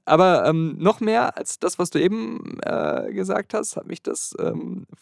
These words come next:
also diese, oder diese typische Art, diese aus verschiedensten, gerade auch westlichen, ähm, Popkultursachen, aber auch dann wieder die asiatischen Einflüsse reinzubringen, hat mich das erinnert an den typischen Stil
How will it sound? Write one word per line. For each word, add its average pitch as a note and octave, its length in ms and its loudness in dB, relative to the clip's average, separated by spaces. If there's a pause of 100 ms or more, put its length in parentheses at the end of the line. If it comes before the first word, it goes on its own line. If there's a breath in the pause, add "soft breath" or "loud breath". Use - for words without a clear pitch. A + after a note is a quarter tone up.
also D#3+ 260 -4
diese, E3 360 2
oder F3+ 200 6
diese E3 180 2
typische G#3 380 0
Art, G3 200 4
diese F3+ 340 2 (420 soft breath)
aus - 140 -4
verschiedensten, G3 960 2
gerade F3 540 6
auch E3 240 -2 (720)
westlichen, G#3 880 2
ähm, F#3 800 2
Popkultursachen, G#3+ 1000 2
aber E3 260 6
auch G#3 300 6 (320 soft breath)
dann G#3+ 240 6
wieder G#3 260 6
die F#3+ 300 2
asiatischen F3 580 2
Einflüsse E3 500 2
reinzubringen, E3+ 680 2 (540 soft breath)
hat - 140 0
mich G3+ 100 2
das G#3 160 4
erinnert F3+ 280 4
an G3 80 4
den F#3+ 160 4
typischen A#3 420 0
Stil A#3 500 0